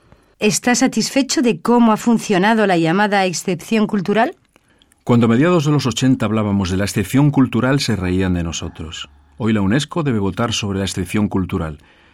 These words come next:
Speaker 2: precisamente para que cada estado pueda ayudar a su cinematografía. El ejemplo coreano lo explica muy bien.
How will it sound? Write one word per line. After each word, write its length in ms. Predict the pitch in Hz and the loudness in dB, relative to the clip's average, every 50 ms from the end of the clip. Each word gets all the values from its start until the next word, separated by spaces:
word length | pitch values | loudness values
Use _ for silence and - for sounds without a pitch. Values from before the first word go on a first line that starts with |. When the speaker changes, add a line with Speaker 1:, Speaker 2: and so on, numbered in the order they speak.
| _ _ _ _ _ - _ - | _ _ _ _ _ -20 _ -8
Speaker 2:
precisamente 600 | - 117 113 165 147 - 165 160 170 180 160 - | -8 -4 -2 -2 -2 0 0 0 0 0 0 -2
para 240 | 170 143 143 127 101 | -2 -2 -2 -4 -4
que 140 | 90 - 90 | -6 -8 -6
cada 180 | - 151 156 160 | -4 -2 -2 -2
estado 440 | 127 - - 139 143 143 156 143 | -4 -4 -4 -2 -2 -2 -2 -4
pueda 220 | 147 - 117 107 98 | -4 -4 -4 -4 -2
ayudar 380 | 90 85 90 87 101 113 117 | -4 -4 -4 -4 -4 -4 -4
a 60 | 113 95 | -4 -6
su 180 | - - 98 | -4 -6 -8
cinematografía. 920 | 87 - 98 90 85 87 85 - 87 85 85 82 - - 80 76 80 85 _ _ _ _ _ _ _ _ _ _ _ | -6 -4 -4 -2 -2 -2 -4 -4 -6 -6 -6 -8 -8 -10 -10 -10 -12 -16 _ _ _ _ _ _ _ _ _ _ _
El 100 | 113 107 | -2 -2
ejemplo 440 | 101 - 123 123 113 120 135 127 | 0 2 2 2 4 4 2 2
coreano 400 | - 117 104 101 110 123 135 147 | 2 2 2 2 2 4 4 4
lo 120 | 147 135 110 | 4 2 2
explica 380 | 95 - - - 107 95 - | 0 -2 -2 -2 -2 0 0
muy 140 | 98 95 101 | 0 2 2
bien. 260 | 117 139 139 98 76 | 2 2 2 0 -2